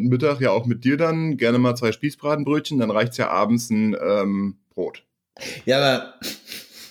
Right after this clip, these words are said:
Speaker 2: ähm, gehst du ab und zu auch noch mal, mal beim Bäcker rein und holst da ein Brötchen oder so?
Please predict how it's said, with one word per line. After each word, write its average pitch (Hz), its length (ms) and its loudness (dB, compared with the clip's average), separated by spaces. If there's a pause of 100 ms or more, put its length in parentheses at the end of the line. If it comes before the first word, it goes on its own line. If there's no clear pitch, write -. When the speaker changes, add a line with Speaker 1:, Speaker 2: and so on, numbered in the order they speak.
(1000)
Speaker 2:
ähm, 107 500 2
gehst 113 180 0
du 139 80 6
ab 110 140 0
und 139 140 2
zu 151 100 4
auch 120 60 0
noch 123 100 -4
mal, 101 340 0
mal 90 240 -4
beim 85 240 -2
Bäcker 139 280 -2
rein 160 220 0
und 143 100 2
holst 104 180 -2
da 98 60 -2
ein 90 80 -4
Brötchen 110 440 0
oder 165 300 0
so? 202 300 -2